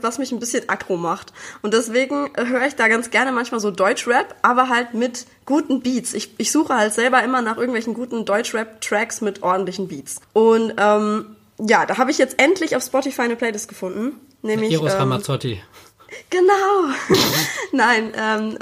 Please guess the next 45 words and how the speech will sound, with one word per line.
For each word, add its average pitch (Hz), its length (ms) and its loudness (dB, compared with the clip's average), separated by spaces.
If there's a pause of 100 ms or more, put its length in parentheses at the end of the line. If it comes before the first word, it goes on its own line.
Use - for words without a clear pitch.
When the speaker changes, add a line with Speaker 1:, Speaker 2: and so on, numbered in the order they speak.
(100)
Speaker 1:
Deutschrap 277 560 2
Dancehall. 214 600 2
Richtig 311 400 -4
gut. 269 320 -4
Richtig 285 440 -4
gute 285 200 -6
Playlist. 190 320 -4
Das 202 160 -8
war 208 240 2
eigentlich 247 340 0
meine 180 220 -2
Entdeckung 170 380 -4
der 165 140 -4
Woche. 165 280 -4 (200)
Aber 214 580 4
dann, 277 480 4 (100)
äh, 233 280 2 (120)
kam 254 460 2
diese, 196 960 0
äh, - 40 -2
diese 208 240 -2
Aktion 294 500 2
von 226 200 -2
Joko 254 280 2
und 208 160 2
Klaas 220 480 2
mit 202 460 -4
den 196 180 2
fünfzehn 285 440 0
Minuten 226 300 2
frei - 240 0
verfügbarer 220 600 0
Sendezeit, 208 520 0
die 190 60 -2
die 180 140 -4
wieder 180 180 2
gewonnen 190 420 2
haben, 185 220 -2
als 185 140 -2
die 196 120 -2
gegen 190 220 -4
Pro 208 160 -4
sieben 233 220 0
gespielt 175 360 -2
haben. 175 200 -4